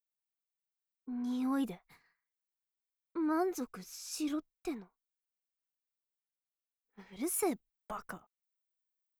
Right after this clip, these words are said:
はいはい。柔らかい、柔らかい。赤ちゃんか、お前は。決めんだよ、童貞。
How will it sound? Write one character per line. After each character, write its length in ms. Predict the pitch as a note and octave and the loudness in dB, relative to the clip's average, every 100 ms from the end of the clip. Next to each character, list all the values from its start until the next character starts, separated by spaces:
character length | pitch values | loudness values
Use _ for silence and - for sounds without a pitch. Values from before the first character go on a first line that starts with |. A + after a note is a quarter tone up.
| _ _ _ _ _ _ _ _ _ _ _ _ - | _ _ _ _ _ _ _ _ _ _ _ _ -12
は 400 | B3+ C#4 D4+ D#4+ | -2 0 2 2
い 140 | D#4 | 0
は 280 | A3+ B3+ C#4+ | -2 -4 -4
い。 180 | B3 B3 - - _ _ _ - | -6 -10 -20 -20 _ _ _ -16
柔 60 | F#3 F#3+ F#3+ | -10 -8 -6
ら 120 | G#3 | -6
か 180 | G3+ F#3+ | -6 -8
い、 120 | E3+ | -10
柔 260 | F3+ F#3+ G#3 | -14 -10 -8
ら 140 | G#3+ | -6
か 260 | G#3+ A3+ A3 | -8 -8 -8
い。 300 | G3+ G#3 - _ _ _ _ _ _ _ _ | -8 -10 -12 _ _ _ _ _ _ _ _
赤 400 | G#3 A3 - G4+ | -8 -6 0 0
ち 160 | - C4 | 2 0
ゃ 80 | |
ん 60 | G#3 | 0
か、 240 | - F#3+ | -4 -10
お 60 | F3+ | -10
前 280 | F3 F3+ F#3 | -12 -16 -14
は。 240 | F3+ - _ _ _ _ _ _ _ _ _ _ _ _ | -14 -14 _ _ _ _ _ _ _ _ _ _ _ _
決 320 | - - G#3+ | -16 -12 -8
め 260 | F#3+ F3+ G3+ | -6 -8 -8
ん 200 | A3 G#3 | -10 -10
だ 120 | F#3 | -14
よ、 140 | F#3 A3 _ - | -14 -14 _ -14
童 100 | F3+ F3 F3+ _ - | -14 -14 -20 _ -16
貞。 260 | G#3 F#3+ | -14 -14